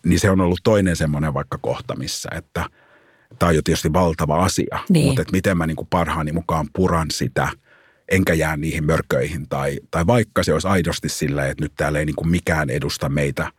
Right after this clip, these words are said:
Speaker 2: Niin.
Speaker 1: niin silti mä vaan, mä meen niinku läpi ja mä tuon meidät näkyväksi tässä yhteisössä, että se on teko – meille molemmille, mut ikään kuin ennen kaikkea hänelle.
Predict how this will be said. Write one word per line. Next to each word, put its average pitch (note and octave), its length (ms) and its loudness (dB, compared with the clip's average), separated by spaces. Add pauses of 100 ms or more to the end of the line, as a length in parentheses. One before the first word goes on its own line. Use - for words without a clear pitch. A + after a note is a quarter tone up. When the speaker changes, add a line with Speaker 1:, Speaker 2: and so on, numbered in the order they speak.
(140)
Speaker 2:
Niin. E3 260 4 (200)
Speaker 1:
niin E2+ 120 0
silti F2 340 2
mä D#2+ 140 2
vaan, D2+ 380 0
mä D#2 160 -4
meen D#2+ 260 2
niinku D2+ 280 2
läpi D2+ 260 0
ja C2+ 140 -2
mä C#2 180 -6
tuon D2 220 2
meidät D2 280 0
näkyväksi - 560 -2
tässä - 300 -2
yhteisössä, - 760 -4
että D#2+ 200 -6
se D#2 80 -2
on C#2+ 140 -4
teko – D2+ 360 -2 (1000)
meille E2 280 2
molemmille, G2 720 4
mut D2 180 -6
ikään D2+ 280 -2
kuin - 160 -2
ennen C#2+ 200 0
kaikkea - 400 -4
hänelle. C2 440 -2